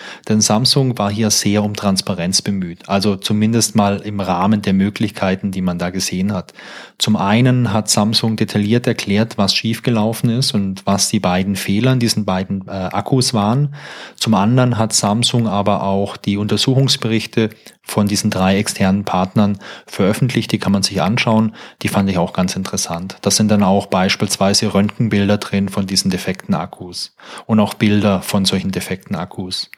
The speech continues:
Ansonsten verlinke ich euch noch einige Artikel von heise punkt de, die haben sich damals relativ intensiv mit dem Thema auseinandergesetzt und dazu noch ein paar Artikel von anderen Online-Magazinen,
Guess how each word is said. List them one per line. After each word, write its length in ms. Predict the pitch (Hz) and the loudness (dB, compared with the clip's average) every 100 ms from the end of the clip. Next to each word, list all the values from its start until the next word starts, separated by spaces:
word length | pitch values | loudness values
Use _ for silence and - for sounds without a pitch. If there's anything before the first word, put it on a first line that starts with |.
| - - - - - | -20 -18 -16 -12 -2
Ansonsten 680 | 117 - 117 151 - 151 143 | 0 2 4 2 2 2 2
verlinke 380 | 117 117 117 | 0 0 0
ich 100 | 117 | 0
euch 220 | 117 110 113 | 0 2 0
noch 160 | 104 | -2
einige 420 | - 101 131 120 | -2 0 0 2
Artikel 400 | 110 - 117 127 | -2 -2 0 0
von 220 | 117 110 98 | 0 0 0
heise 300 | 101 120 139 | 0 2 2
punkt 80 | |
de, 340 | 127 113 120 131 | 2 2 2 2
die 180 | 113 98 | 0 -2
haben 120 | 104 | -2
sich 120 | 107 | -2
damals 520 | 104 101 107 - - | 0 2 2 0 0
relativ 380 | 101 107 - 98 | 2 2 0 -2
intensiv 540 | 107 104 95 - 143 | 0 0 0 0 0
mit 100 | 143 | 0
dem 120 | 123 117 | 0 0
Thema 280 | 117 117 | 0 0
auseinandergesetzt 1040 | 104 107 113 95 117 120 120 120 120 - - - - - - - | 0 0 2 2 2 2 0 0 0 -4 -6 -16 -14 -14 -12 -6
und 240 | 107 95 | -4 -2
dazu 360 | 82 95 - 107 | -2 -2 0 2
noch 180 | 95 | 0
ein 100 | 101 | -2
paar 440 | 92 92 92 95 90 | -2 0 2 2 0
Artikel 520 | 95 - 95 104 92 | -4 -4 -2 -2 -2
von 380 | - 95 92 90 | -2 -2 -2 -2
anderen 340 | 90 98 104 | 0 2 2
Online-Magazinen, 1000 | 95 104 104 104 101 101 98 104 101 98 | 2 2 2 2 0 0 0 0 0 -2